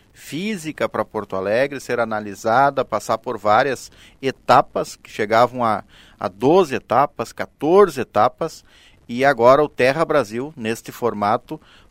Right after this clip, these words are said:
promete operacionalizar, muito de forma online, através de um portal de acesso a este crédito, a partir de um projeto técnico. Então, a ideia é qualificar ainda mais o arranjo produtivo para viabilizar esta,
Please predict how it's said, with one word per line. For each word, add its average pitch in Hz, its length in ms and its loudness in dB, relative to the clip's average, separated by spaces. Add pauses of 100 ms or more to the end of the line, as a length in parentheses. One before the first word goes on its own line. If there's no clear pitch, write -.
promete 127 640 -2 (120)
operacionalizar, 139 1300 0 (460)
muito 151 300 -6
de 139 100 2
forma 120 380 2
online, 127 500 0
através 110 440 -4
de 117 60 -6
um 123 140 -8
portal 123 640 2
de 151 100 -4
acesso 120 440 -2
a 107 40 -2
este 104 220 -10
crédito, 120 640 -4 (500)
a 113 80 -2
partir 131 460 0
de 147 100 -8
um 139 160 -6
projeto 120 640 -2 (160)
técnico. 131 520 -6
Então, 98 200 -10
a 107 60 -6
ideia 104 300 -4
é - 20 -6
qualificar 147 800 0
ainda 127 320 -4
mais 113 420 -4 (420)
o 123 140 0
arranjo 151 500 0
produtivo 143 760 -6
para - 160 -2
viabilizar 113 560 -2
esta, 117 260 -6